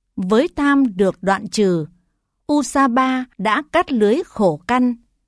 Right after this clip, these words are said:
Upanita vị chứng an tịnh đạo, Uposatha, Sundara, Sachanama, Zeta, Jajanta,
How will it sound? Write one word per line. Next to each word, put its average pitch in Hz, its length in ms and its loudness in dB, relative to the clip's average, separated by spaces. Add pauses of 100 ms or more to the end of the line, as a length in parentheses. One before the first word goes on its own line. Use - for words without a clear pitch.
(560)
Upanita 262 920 0 (200)
vị 233 340 0
chứng 226 260 2 (180)
an 277 260 2
tịnh 196 340 -4
đạo, 175 300 -4 (920)
Uposatha, 254 1040 0 (300)
Sundara, 254 880 0 (200)
Sachanama, 262 1160 0 (880)
Zeta, 269 680 -2 (360)
Jajanta, 247 1000 -2